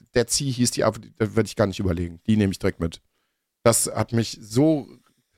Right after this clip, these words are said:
<laughs> das war so krass, diese Flasche. Wenn die die da haben, nehm ich die mit. Auf jeden Fall. Ähm, weiß ich nicht. Ich würd gerne die, die neuen, äh, Baumaus mal probieren.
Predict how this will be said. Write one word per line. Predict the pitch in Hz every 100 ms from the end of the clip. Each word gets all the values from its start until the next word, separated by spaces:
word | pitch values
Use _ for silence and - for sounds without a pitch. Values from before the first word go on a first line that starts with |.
| -
<laughs> | 143 - 151 - _ _ -
das | 135 -
war | 127 113
so | 101 110 180 170
krass, | - 113 110 -
diese | 110 107
Flasche. | 101 107 101 107 107 123 _ _
Wenn | - 117
die | 113
die | 117
da | 120 135 120
haben, | 123 110
nehm | 110
ich | 104
die | -
mit. | 87 82 _ _ _ _ _
Auf | 104 107
jeden | 107 95
Fall. | - 85 87 _ _ -
Ähm, | 117 110 107 104 101 98 98 _ _ _ -
weiß | 110 165
ich | 147
nicht. | 117 101
Ich | 113 120
würd | 113
gerne | 123 123
die, | 113 110 110 101
die | 98 101
neuen, | 104 107 107 104
äh, | - 98 95 92 92
Baumaus | - - 127 160 160 -
mal | 156
probieren. | 147 139 131 143 143 156 165